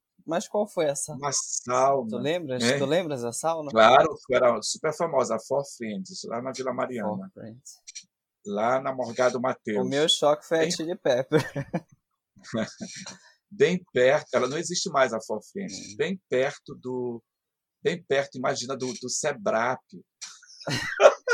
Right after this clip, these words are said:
Speaker 2: Do
Speaker 1: <laughs>
Speaker 2: prédio do sebrap. Depois de um seminário com <laughs> José Arthur Gianotti,
Speaker 1: <laughs>
Speaker 2: né, as enrustidas <laughs> iam pro Se-,
Speaker 1: Vai.
Speaker 2: pra Four Friends.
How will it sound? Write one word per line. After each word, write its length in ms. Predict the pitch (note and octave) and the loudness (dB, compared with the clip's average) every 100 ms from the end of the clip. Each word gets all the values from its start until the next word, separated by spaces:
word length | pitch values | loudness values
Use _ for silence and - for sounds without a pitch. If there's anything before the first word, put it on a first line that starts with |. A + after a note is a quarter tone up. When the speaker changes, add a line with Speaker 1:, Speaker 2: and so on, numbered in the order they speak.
| - | 0
Speaker 2:
Do 120 | - | -4
Speaker 1:
<laughs> 160 | - A3+ | -8 2
Speaker 2:
prédio 420 | - - - C4+ | 2 4 2 4
do 100 | D4+ | 2
sebrap. 680 | - - - D3 - F#4+ - - - - - - C#4+ - G4+ - G#3+ | 2 -2 -2 -2 2 2 2 -2 -8 -10 -12 -4 2 4 4 2 2
Depois 640 | D#3+ D#3 _ F3 F3+ - | 4 2 _ 2 2 0
de 120 | - | -4
um 40 | - | -2
seminário 1040 | - F3+ E3+ D#3 D3 D3 D#3 D#3 D3+ D3 - | 2 2 2 0 4 10 12 12 10 2 -4
com 160 | D3+ F#3 - - | 2 2 2 -6
<laughs> 260 | - - - | -6 -4 0
José 480 | G3 F3+ - - F#3 | 2 2 0 10 12
Arthur 440 | F3+ - - F#3+ F#3 | 12 10 2 2 2
Gianotti, 640 | E3+ E3 D#3 C#3+ D3 D#3 - - - - - _ _ - | 8 8 8 6 8 8 6 -6 -8 -8 -20 _ _ 0
Speaker 1:
<laughs> 1200 | F3 F#3+ - - - F#3+ A3 - G#3 F#3+ E3 - | 8 8 6 -10 -6 -2 0 -2 -2 -4 -8 0
Speaker 2:
né, 300 | D3 D3+ D3 | 12 12 12
as 340 | C#3 D#3 D3 E3 | 12 10 8 4
enrustidas 1200 | F3 E3 D#3 - - F3 E3+ F#3 A#3 G3 F#3 - | 0 0 0 0 0 -2 6 10 10 10 8 6
<laughs> 20 | |
iam 160 | D3+ - | 2 0
pro 200 | F#3+ E3+ | 0 -2
Se-, 360 | - - E3 D3+ | 0 2 4 4
Speaker 1:
Vai. 300 | C3 C#3 - - | 4 2 0 6
Speaker 2:
pra 160 | D3 C#3+ | 10 10
Four 320 | D#3+ E3 D#3 - - | 10 12 12 10 0
Friends. 560 | D#3 D3 C#3 C3+ - | 2 2 0 4 4